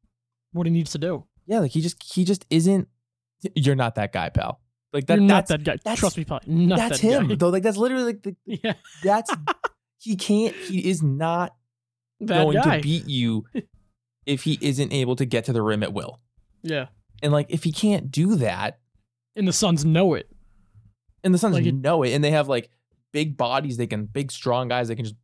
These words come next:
Speaker 2: throw at him. Like, it just won't work. Like, he's not a s-,
Speaker 1: Yeah.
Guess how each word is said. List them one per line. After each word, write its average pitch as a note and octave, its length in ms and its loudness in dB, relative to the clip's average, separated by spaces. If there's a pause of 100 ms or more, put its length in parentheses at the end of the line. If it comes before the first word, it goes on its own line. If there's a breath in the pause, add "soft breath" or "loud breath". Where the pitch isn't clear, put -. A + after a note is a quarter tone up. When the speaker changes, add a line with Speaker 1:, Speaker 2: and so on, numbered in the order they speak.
(160)
Speaker 2:
throw A#2+ 320 0
at F#2 180 -4
him. A2 220 -6 (1300)
Like, E3+ 120 -6
it F#3+ 60 0
just F#3 140 -2
won't G#3 160 0
work. D#3 420 -2
Like, C3 100 -8
he's C#3+ 200 -14
not F3 180 0
a C#3 40 0
s-, C3+ 40 -2
Speaker 1:
Yeah. B2+ 100 -6